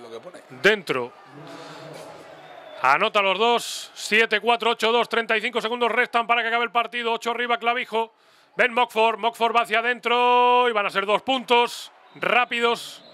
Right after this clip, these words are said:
Speaker 2: para Ben Mockford y Antonio Pérez Caínzos, que para el partido, quiere tener la bola lejos de ese aro
Speaker 1: No.
Speaker 2: y así va a ser a falta de treinta segundos y nueve décimas.
Speaker 1: Estamos en territorio básquet a verás, es importante en, en esta liga,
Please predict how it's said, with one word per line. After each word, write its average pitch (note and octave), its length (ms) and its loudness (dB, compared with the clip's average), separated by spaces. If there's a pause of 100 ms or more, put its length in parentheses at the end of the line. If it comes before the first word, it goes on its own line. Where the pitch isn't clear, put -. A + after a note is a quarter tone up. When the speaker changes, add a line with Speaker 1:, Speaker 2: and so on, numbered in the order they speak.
(480)
Speaker 2:
para A#3 220 4
Ben A#3+ 160 0
Mockford A#3+ 440 2
y A3 80 0
Antonio A#3 580 0
Pérez B3 300 0
Caínzos, A3+ 340 -4
que G#3 160 -2
para A#3+ 220 2
el A3+ 80 -2
partido, A#3+ 720 -2 (400)
quiere A3+ 260 2
tener A3 260 -2
la G#3+ 100 2
bola A#3 540 2
lejos F#3+ 460 -4
de G3+ 100 -4
ese F3+ 200 -2
aro G#3+ 300 0 (240)
Speaker 1:
No. B2+ 180 -10
Speaker 2:
y D#3+ 60 0
así G#3+ 200 0
va G#3+ 80 4
a E3+ 40 -6
ser G#3+ 140 0
a F#3 80 -2
falta G#3+ 280 -2
de F#3 60 0
treinta G#3 300 -6
segundos G3 260 -6
y F3 40 -12
nueve F#3+ 180 -4
décimas. A#2+ 320 -12
Speaker 1:
Estamos B2+ 500 -6
en C3+ 400 -4
territorio C3+ 520 2
básquet B2+ 520 0 (140)
a C3 100 2
verás, C#3 420 0 (1200)
es - 160 -10
importante B2 460 -2
en, A#2+ 260 -8 (320)
en C3 100 -8
esta B2+ 220 -4
liga, C#3 280 2